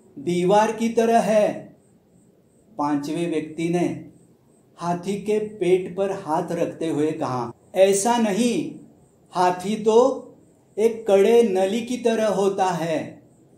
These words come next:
छठे व्यक्ति ने हाथी के दांत को पकड़कर अपनी बात रखी और फिर सभी आपस में बहस करने लगे और स्वयं को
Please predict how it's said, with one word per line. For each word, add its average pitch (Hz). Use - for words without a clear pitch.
छठे 180
व्यक्ति 170
ने 175
हाथी 160
के 190
दांत 156
को 208
पकड़कर 175
अपनी 165
बात 143
रखी 131
और 147
फिर 185
सभी 196
आपस 180
में 165
बहस 143
करने 156
लगे 131
और 214
स्वयं 190
को 160